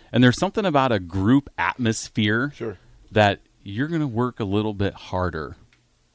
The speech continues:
Speaker 1: wi-, in a group atmosphere than if you're just by
Speaker 2: Well, you don't
Speaker 1: yourself.
Speaker 2: get embarrassed. I mean, everybody was, it was like all eyes on me.
Speaker 1: <laughs> Oh, oh,
Speaker 2: And then
Speaker 1: yeah.
Speaker 2: when I hit my knees, I'm like, "Oh, it's still all eyes on you, V J. Get up. <laughs> Get up, Craig. Get up, Craig.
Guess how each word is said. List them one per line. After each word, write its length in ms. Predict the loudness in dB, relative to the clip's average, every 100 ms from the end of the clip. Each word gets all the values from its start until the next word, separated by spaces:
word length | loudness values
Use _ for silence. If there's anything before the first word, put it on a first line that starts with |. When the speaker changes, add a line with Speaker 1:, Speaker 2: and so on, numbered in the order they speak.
| _ -6
Speaker 1:
wi-, 200 | -2 -2 0
in 140 | 0
a 60 | 0
group 240 | -2 -2
atmosphere 760 | -2 -2 -8 -8 -6 -4 -6 -10 _ _ _ _
than 140 | -4
if 140 | -4 -6
you're 80 |
just 180 | -6 -8
by 80 | -10
Speaker 2:
Well, 80 | -6
you 60 | -2
don't 120 | -2
Speaker 1:
yourself. 120 | 2
Speaker 2:
get 120 | 2
embarrassed. 680 | 2 -2 0 4 4 4 0
I 80 | -4
mean, 160 | -2 0
everybody 380 | 2 4 4 4
was, 120 | 2 -6 -6
it 60 | -4
was 100 | 0
like 160 | -2 4
all 260 | 8 8
eyes 320 | 6 0 0 0
on 220 | -4 -4
me. 220 | -6 -8 -12 _
Speaker 1:
<laughs> 80 | -4 -2 -4 -4
Oh, 100 | -4 0
oh, 140 | 0
Speaker 2:
And 100 | 0
then 140 | -2 2
Speaker 1:
yeah. 80 | 4
Speaker 2:
when 80 |
I 60 | 6
hit 180 | 4 4
my 140 | 2
knees, 340 | 2 -2 -2 -2
I'm 140 | -2
like, 160 | -4 -2
"Oh, 140 | -4
it's 180 | -4 -10
still 220 | -8 -6
all 240 | -4 -2 -2
eyes 200 | -2 -6
on 140 | -10
you, 140 | -12
V 120 | -10 -8
J. 200 | -6 -4
Get 180 | -2 -2
up. 160 | -4 -8 -18 -18 -18
<laughs> 300 | -12 -10 -2
Get 140 | 4 6
up, 100 | 4
Craig. 460 | 0 0 -2 -4 -12 -14 -8
Get 160 | -2 4
up, 200 | 4 2
Craig. 400 | 0 0 0